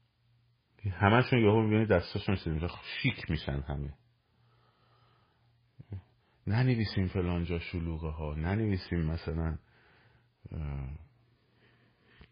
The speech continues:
بچه ها مثلاً برین این ور یا مثلاً این ور خلوته یا مثلاً،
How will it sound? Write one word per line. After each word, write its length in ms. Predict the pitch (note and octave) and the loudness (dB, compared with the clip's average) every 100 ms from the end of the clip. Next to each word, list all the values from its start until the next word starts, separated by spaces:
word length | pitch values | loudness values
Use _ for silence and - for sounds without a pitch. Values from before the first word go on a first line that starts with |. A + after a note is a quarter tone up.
| _ _ _ _ _ - | _ _ _ _ _ -4
بچه 300 | D#2+ - F2 | -4 -2 2
ها 140 | D#2+ | 2
مثلاً 440 | D#2 C#2+ D#2+ D#2 D2+ - _ - _ _ _ _ _ - | 2 -2 -2 -2 -4 -8 _ -20 _ _ _ _ _ 0
برین 280 | E2 E2 | 2 2
این 260 | E2+ F2 D#2+ | -2 -2 0
ور 240 | D2+ D2+ | 0 -2
یا 140 | C#2+ D2 | -2 -2
مثلاً 260 | D2 - | -4 -4
این 280 | D2+ E2+ D#2 | -6 -2 -2
ور 100 | D2+ | -2
خلوته 600 | D2 D#2 D2 C#2+ D2+ D2+ | -2 -2 -2 -4 -4 -6
یا 140 | C#2 C#2 | -6 -8
مثلاً، 340 | - C#2+ | -10 -8